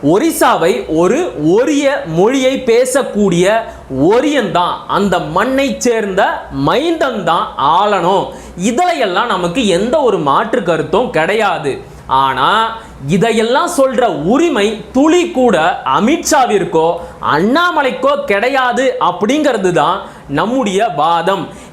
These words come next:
ஏன் அப்படின்னா இவங்க ரெண்டு பேருமே ஒரியர்கள் கிடையாது. ஒருத்தர் குஜராத்தி, இன்னொருத்தர் தமிழர்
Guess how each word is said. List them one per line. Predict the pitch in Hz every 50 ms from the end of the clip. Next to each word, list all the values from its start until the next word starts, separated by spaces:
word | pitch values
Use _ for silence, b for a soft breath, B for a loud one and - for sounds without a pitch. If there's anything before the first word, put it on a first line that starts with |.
| 180 240
ஏன் | 320 349 330
அப்படின்னா | - - 202 208 202 165 131 123 131 147 175 190 196 196 - 190 196
இவங்க | 190 208 190 170 156 175
ரெண்டு | 190 233 269 247 339 311 -
பேருமே | 247 240 208 190 160 147 151 165 196 226 220 - - - - - 135 147 165 190
ஒரியர்கள் | 226 269 302 294 311 247 202 196 220 277 214 -
கிடையாது. | 175 170 190 196 190 175 156 147 160 196 208 175 139 120 127 131 151
ஒருத்தர் | 190 220 233 - 220 190 165 139 143
குஜராத்தி, | 190 - 185 254 247 226 190 175 - 190 226 294 359 349 B B B B B B 185 269
இன்னொருத்தர் | 330 359 359 302 233 208 - 262 294 - - - 208
தமிழர் | 214 247 277 247 196 156